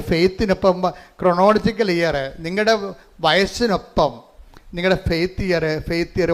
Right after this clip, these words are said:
വളരുന്നില്ലെന്ന് വിചാരിച്ചോ. നിങ്ങളുടെ വയസ്സിനൊപ്പം ഇപ്പം നിങ്ങൾക്ക് അം-, നാൽപത് വയസ്സുണ്ട്, പക്ഷെ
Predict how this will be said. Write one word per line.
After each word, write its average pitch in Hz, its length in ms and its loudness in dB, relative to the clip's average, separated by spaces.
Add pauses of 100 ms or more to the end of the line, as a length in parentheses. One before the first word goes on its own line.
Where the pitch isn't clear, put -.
വളരുന്നില്ലെന്ന് 151 600 -2
വിചാരിച്ചോ. 135 360 -6 (580)
നിങ്ങളുടെ 262 300 2
വയസ്സിനൊപ്പം 185 840 0 (420)
ഇപ്പം 190 240 -2
നിങ്ങൾക്ക് 226 340 0 (240)
അം-, 196 180 -4 (100)
നാൽപത് 190 480 0
വയസ്സുണ്ട്, 156 500 -4 (760)
പക്ഷെ 233 180 -2